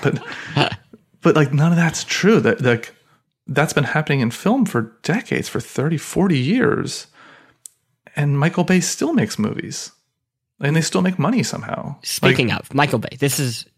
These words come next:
Speaker 2: this is a good lead in to the final question. Are video games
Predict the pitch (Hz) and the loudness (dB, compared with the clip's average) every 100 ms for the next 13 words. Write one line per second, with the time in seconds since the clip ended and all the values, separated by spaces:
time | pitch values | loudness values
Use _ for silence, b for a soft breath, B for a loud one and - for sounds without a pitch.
0 | _ - 165 170 156 135 117 101 95 98 | _ -2 0 2 2 2 2 2 0 -4
1 | 113 101 - 101 95 - - - - - | -4 -2 -2 -4 -6 -10 -10 -6 -6 -8
2 | - 143 _ _ _ _ _ _ _ _ | -14 -20 _ _ _ _ _ _ _ _
3 | _ _ _ - 135 156 165 131 120 117 | _ _ _ 2 4 6 4 2 2 2
4 | 110 107 101 98 - | 2 2 0 -4 -6